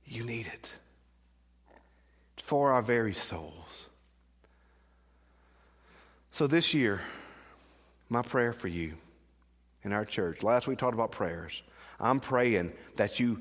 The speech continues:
are praying to God, that you really are seeking God through prayer. I'm praying that you are seeking God's will through Scripture. Praying that you're present.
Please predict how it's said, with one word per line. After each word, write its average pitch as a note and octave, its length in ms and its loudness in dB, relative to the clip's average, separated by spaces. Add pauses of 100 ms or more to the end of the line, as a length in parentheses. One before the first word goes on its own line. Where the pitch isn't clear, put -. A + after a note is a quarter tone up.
(120)
are G#2 120 0
praying G2+ 440 4
to F2+ 100 -4
God, E2+ 380 2
that F2 160 -4
you A#2+ 80 2
really A2 240 4
are G2+ 80 4
seeking G#2+ 260 -2
God G2 240 4
through G2+ 100 -4
prayer. F2+ 300 0 (180)
I'm C3+ 200 4
praying A#2+ 500 4 (200)
that A2 180 0
you B2 100 4
are G#2+ 60 0
seeking A2+ 320 -2
God's G2 340 2
will G2 160 4
through G2 160 -4
Scripture. F2 480 -6 (1600)
Praying D3+ 240 -2
that A2 160 -2
you're F#2 80 -2
present. - 580 -8